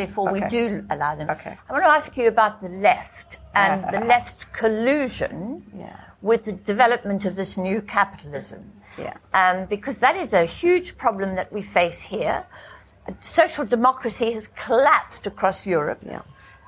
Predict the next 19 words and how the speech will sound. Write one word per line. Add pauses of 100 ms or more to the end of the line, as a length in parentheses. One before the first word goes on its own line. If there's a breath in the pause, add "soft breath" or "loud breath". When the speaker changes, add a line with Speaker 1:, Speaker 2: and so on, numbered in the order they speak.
(140 soft breath)
Speaker 1:
And
it
has
collapsed,
in
my
view,
because
of
its
collusion
with
the
neoliberal (240 loud breath)
globalization
project. (380 loud breath)
And
Speaker 2:
Hmm. (140)
Speaker 1:
here